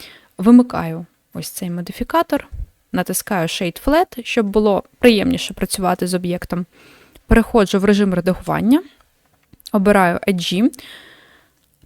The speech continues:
та просто екструдую ось цей едж нагору. Та створюю ще один гострий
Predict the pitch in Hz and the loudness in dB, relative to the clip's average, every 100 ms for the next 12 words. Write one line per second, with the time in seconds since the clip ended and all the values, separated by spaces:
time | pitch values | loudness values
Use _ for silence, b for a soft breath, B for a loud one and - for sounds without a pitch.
0 | _ 285 359 453 - 247 285 - - 254 | _ -2 0 -4 -2 0 0 -2 -2 0
1 | 294 - - 202 180 202 254 240 226 - | 0 -4 -8 -6 -2 0 2 2 0 -8
2 | _ - 214 202 - - 208 214 - - | _ -8 -6 -6 -8 -6 -2 -2 -4 -6
3 | 190 - - - _ 196 175 175 - 175 | -6 -6 -12 -16 _ -4 -4 -4 -8 -10
4 | - - - 320 381 - 202 247 247 208 | -18 -6 4 4 4 0 4 6 6 4
5 | - 226 214 180 170 247 269 - 185 180 | 0 2 4 4 4 4 2 0 -2 -2
6 | - - 180 | -4 -6 -8